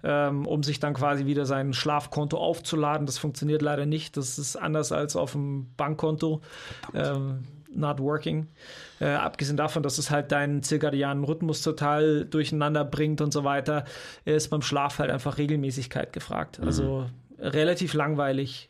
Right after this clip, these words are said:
Speaker 1: immer zur gleichen Zeit ins Bett gehen, dann so eine Art Schlafhygiene, das kann man schon auch machen. Ich denke, das ist bei jedem so ein bisschen anders. Äh,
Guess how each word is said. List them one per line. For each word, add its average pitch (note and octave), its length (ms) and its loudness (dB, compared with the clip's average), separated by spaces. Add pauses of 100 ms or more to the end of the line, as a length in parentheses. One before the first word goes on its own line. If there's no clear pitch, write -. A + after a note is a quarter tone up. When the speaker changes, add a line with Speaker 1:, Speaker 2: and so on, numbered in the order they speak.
(140)
Speaker 1:
immer D#3 220 2
zur D#3 160 0
gleichen D#3 360 2
Zeit D#3+ 240 2
ins D#3+ 140 -2
Bett D3 220 -4
gehen, D3+ 400 2 (540)
dann C#3+ 160 0
so C3+ 80 0
eine C#3+ 160 0
Art C#3+ 200 0
Schlafhygiene, D3+ 880 0
das B2+ 140 -2
kann D3 140 0
man D3 60 0
schon D#3 180 -4
auch - 180 0
machen. D3 320 0
Ich B2+ 120 -2
denke, D3+ 200 0
das D3+ 220 0
ist D#3 240 -2
bei D3 120 2
jedem D#3 260 2
so D3+ 100 2
ein D3+ 80 2
bisschen D3+ 240 0
anders. E3 560 2
Äh, D3+ 340 2